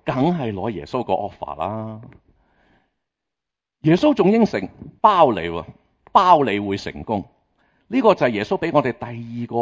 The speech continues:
嘅呢個，呢個 offer 嘅好處嘅着數啊下。唔係淨係叫你去追求神嘅國、神嘅義嘅，佢保證你成功。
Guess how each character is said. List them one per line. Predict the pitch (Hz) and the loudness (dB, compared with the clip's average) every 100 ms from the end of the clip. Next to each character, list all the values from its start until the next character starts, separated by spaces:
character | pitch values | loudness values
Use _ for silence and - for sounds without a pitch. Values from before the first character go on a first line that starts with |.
| 113 | -4
嘅 | 113 - _ _ | -6 -8 _ _
呢 | - 175 | -4 0
個， | 127 113 - - | 0 -2 -6 -8
呢 | 165 | -6
個 | 139 | -4
offer | 127 120 - 71 | -6 -8 -8 -8
嘅 | 80 | -10
好 | |
處 | - 76 - 90 | -10 -14 -12 -10
嘅 | - | -10
着 | - 113 - | -8 -12 -12
數 | - - - - | -16 -14 -14 -16
啊 | - | -16
下。 | 62 _ _ _ _ _ | -18 _ _ _ _ _
唔 | - | 2
係 | 240 254 | 4 4
淨 | 240 240 | 2 4
係 | 220 220 - - | 4 2 -18 -4
叫 | 254 | 0
你 | 233 202 | 2 4
去 | 220 | 0
追 | 220 254 262 | 2 2 2
求 | 196 135 | 2 0
神 | 135 139 | 0 0
嘅 | 165 | 0
國、 | 160 160 | 0 -2
神 | - 101 117 | -4 -4 -2
嘅 | 135 | -2
義 | 120 107 104 | -4 -4 -4
嘅， | - - | -6 0
佢 | 214 214 - | 2 2 -2
保 | 120 123 151 | -4 -2 0
證 | 165 131 110 | 2 2 2
你 | 113 | 0
成 | - 80 | -4 -4
功。 | 151 135 | 0 -2